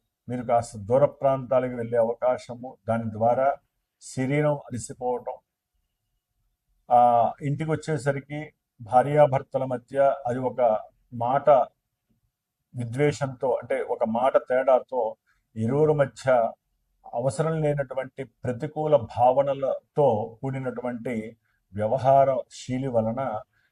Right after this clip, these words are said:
కుటుంబంలో సంతోషము నశించే అవకాశం ఉంటుంది, ఆనందము వ్యతిరేకమయ్యే అవకాశం ఉంటుంది. కాబట్టి కొంచెం వృషభ రాశి వారు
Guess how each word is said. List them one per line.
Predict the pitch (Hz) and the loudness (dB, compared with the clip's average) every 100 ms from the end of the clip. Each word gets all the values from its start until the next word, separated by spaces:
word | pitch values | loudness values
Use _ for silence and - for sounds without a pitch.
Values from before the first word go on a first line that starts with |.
| _ _ _ _ | _ _ _ _
కుటుంబంలో | 127 117 156 151 139 139 147 | -12 -6 -4 -2 -2 -2 -4
సంతోషము | - 127 139 147 185 - 160 143 | -4 -4 -4 -2 -2 0 -4 -6
నశించే | 123 131 123 131 | -8 -8 -14 -4
అవకాశం | 120 113 117 123 117 123 | -2 -2 0 -2 -2 -12
ఉంటుంది, | 117 113 117 127 139 - | -12 -10 -10 -10 -12 -10
ఆనందము | 113 127 151 156 151 147 143 113 - _ | -4 -2 -2 -6 -2 -2 -2 -6 -8 _
వ్యతిరేకమయ్యే | 110 107 151 151 143 127 120 | -8 -4 -2 -2 -4 -4 -6
అవకాశం | 107 107 120 117 110 | -6 -2 -2 -2 -14
ఉంటుంది. | 110 104 | -20 -14
కాబట్టి | 101 98 104 - 120 98 _ _ _ _ _ | -8 -6 -6 -12 -14 -14 _ _ _ _ _
కొంచెం | 117 120 143 - - | -12 -6 -6 -6 -12
వృషభ | 104 - 131 | -12 -8 -4
రాశి | 139 139 123 123 | 2 0 0 -6
వారు | 113 110 120 107 | -2 -2 -2 -10